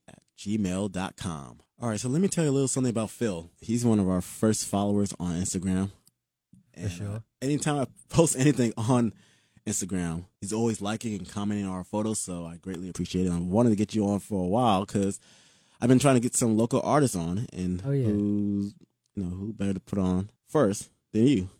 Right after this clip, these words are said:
Speaker 2: Hey, man, I appreciate the love. I just, that's all I try to do. I try to show love. I try to spread positivity. You know what I mean? And, uh, I, I like what you got going on around here.
Speaker 1: I appreciate it. So tell everybody where you're from.
Speaker 2: Ah, I'm from a little bit of everywhere, for real, for real. Uh, born in L A,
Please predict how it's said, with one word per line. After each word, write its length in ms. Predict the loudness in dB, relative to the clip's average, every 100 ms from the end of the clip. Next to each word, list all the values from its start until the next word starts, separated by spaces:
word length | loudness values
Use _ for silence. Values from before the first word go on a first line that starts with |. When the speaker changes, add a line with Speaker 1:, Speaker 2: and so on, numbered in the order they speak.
| _
Speaker 2:
Hey, 160 | -4 -2
man, 260 | -2 -4
I 60 | -6
appreciate 460 | -8 -10 -10 -10 -12
the 80 |
love. 280 | -10 -10 -10
I 80 | -10
just, 240 | -14 -18
that's 160 | -20 -16
all 100 | -12
I 40 |
try 180 | -12 -14
to 80 | -16
do. 140 | -14
I 60 | -14
try 160 | -10 -10
to 60 |
show 220 | -8 -6
love. 380 | -4 -2 -4 -4
I 40 | -8
try 200 | -8 -8
to 80 |
spread 360 | -8 -4 -2 0
positivity. 800 | 0 -2 -4 -4 -2 0 -2 -4 _ _ _ _ _ _
You 140 | -2
know 100 | 0
what 80 | 2
I 20 |
mean? 460 | 0 0 0 -2 -4 _ _ _ _ _ _ _
And, 240 | -12 -6 -4
uh, 380 | -4 -6 -10 -14 _ _
I, 260 | -20 -20 -12
I 40 |
like 180 | -6 -4
what 120 | -4 -2
you 60 |
got 180 | 0 0
going 220 | 0 -2
on 160 | -2 -2
around 240 | -2 -4
here. 180 | -6 -12 _
Speaker 1:
I 40 | -12
appreciate 340 | -6 -2 -2
it. 80 | 0
So 100 | 0
tell 180 | 4 6
everybody 200 | 6 6
where 80 | 6
you're 100 | 6
from. 300 | 4 2 2 -6 _ _ _ -4
Speaker 2:
Ah, 380 | 2 2 2 0
I'm 80 | 0
from 200 | 0 2
a 20 |
little 180 | 0 -2
bit 140 | -6
of 80 | -10
everywhere, 440 | -8 -6 -4 -6 -8
for 140 | -12
real, 200 | -10 -10
for 140 | -10
real. 380 | -10 -8 -8 -10 -16 -10
Uh, 300 | -8 -6 -8
born 320 | 2 4 6
in 100 | 4
L 200 | 2 2
A, 260 | 0 0 -2